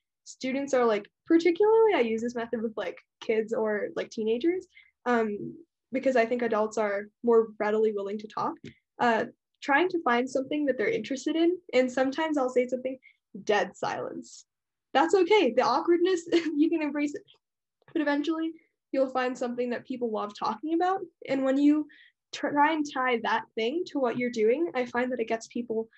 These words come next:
a lot more excited and talking with each other. So for example, um, at Colorado, uh, School for the Deaf and the Blind, I realized that a lot of my students were actually really interested in international travel, which is awesome.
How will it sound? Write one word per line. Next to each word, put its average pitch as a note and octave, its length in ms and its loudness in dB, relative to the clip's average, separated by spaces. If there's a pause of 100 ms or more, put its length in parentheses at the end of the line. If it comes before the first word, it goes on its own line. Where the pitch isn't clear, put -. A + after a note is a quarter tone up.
(200)
a C4 80 4
lot D4+ 220 4
more D4 140 0
excited A#3 500 2
and A3+ 200 -6 (300)
talking A3 260 -4
with G#3+ 120 -8
each G#3 140 -12
other. - 340 -8
So B3 340 0 (260)
for C4 80 0
example, A#3+ 680 2
um, A3 380 2
at A#3+ 260 0 (320)
Colorado, C4 680 0
uh, A3+ 240 0
School B3 340 0
for B3 80 -2
the A#3+ 80 2
Deaf A#3+ 220 -4
and B3 80 -4
the A3+ 40 -2
Blind, G#3 460 -8 (280)
I B3+ 100 2
realized C#4 320 2
that B3+ 80 2
a A#3 40 4
lot A3+ 180 2
of D#4 60 -4
my D#4+ 80 0
students C4+ 320 -8
were C4+ 80 -2
actually B3 380 -4
really B3 300 -4
interested B3 460 0
in G#3+ 160 -2
international A3+ 600 -4
travel, F#3+ 380 -8
which A3 200 -6
is G#3+ 260 -2
awesome. G#3+ 460 -4